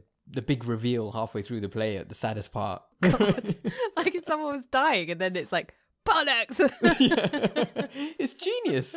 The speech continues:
Speaker 1: right? <laughs> Oh. Another one of my favourite Cole pranks happened in nineteen ten.
Speaker 2: Seems like he dedicated most of his adult life doing these pranks, Pooch.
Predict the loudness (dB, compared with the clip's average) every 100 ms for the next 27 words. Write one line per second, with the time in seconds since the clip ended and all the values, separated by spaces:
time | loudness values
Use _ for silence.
0 | -4 0 2 2 0 0 0 -2 -4 -4
1 | -4 -4 -6 -6 -8 -10 -12 _ _ -18
2 | -12 -12 -12 -10 -4 -2 0 -2 -6 -12
3 | _ _ _ _ _ -6 -2 0 2 0
4 | 0 -2 -2 0 0 0 -4 _ _ _
5 | -4 -2 -2 -2 -6 -6 -12 -4 -4 0
6 | -2 0 0 0 0 -4 -2 -4 -4 -10
7 | _ _ _ _ _ _ -8 -6 0 0
8 | 2 0 0 2 0 0 2 2 2 -2
9 | -2 -2 -2 -2 0 -2 -2 -6 -6 -6
10 | -10 -6 -8 -8 -10 -10 -10